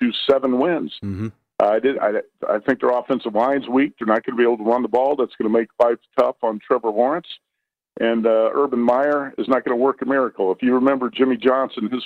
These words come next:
Speaker 1: first year in the N F L, he went one and fifteen. Just because Urban Meyer walks in the door doesn't mean the Jaguars are gonna go from one win to seven. So I'm looking under six and a half. That's a rather obvious play.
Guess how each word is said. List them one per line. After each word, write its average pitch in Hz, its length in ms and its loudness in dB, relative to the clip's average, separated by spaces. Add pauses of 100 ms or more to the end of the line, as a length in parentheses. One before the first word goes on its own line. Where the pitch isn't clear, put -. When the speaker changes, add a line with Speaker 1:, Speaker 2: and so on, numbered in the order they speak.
Speaker 1:
first 123 280 0
year 123 140 2
in 120 60 0
the 117 140 0
N 120 80 2
F 117 120 -2
L, 120 180 2
he 123 80 -2
went 120 200 0
one 123 180 0
and 110 160 -4
fifteen. 107 540 -2 (460)
Just 127 140 0
because 120 340 2
Urban 127 240 0
Meyer 120 320 2
walks 113 320 -2
in 117 80 -4
the 107 80 0
door 113 280 2
doesn't 110 200 0
mean 113 140 0
the 110 80 -2
Jaguars 110 560 2
are 107 40 -18
gonna 107 220 -4
go 110 240 2
from 104 120 -6
one 113 260 0
win 113 180 0
to 98 60 -4 (140)
seven. 107 300 0 (540)
So 113 60 4
I'm 113 100 0
looking 117 300 0
under 117 200 0
six - 300 0
and 117 100 2
a 120 60 2
half. 117 140 0
That's 131 180 -2
a 147 40 -4
rather 131 320 0
obvious 117 400 -2 (140)
play. 113 360 0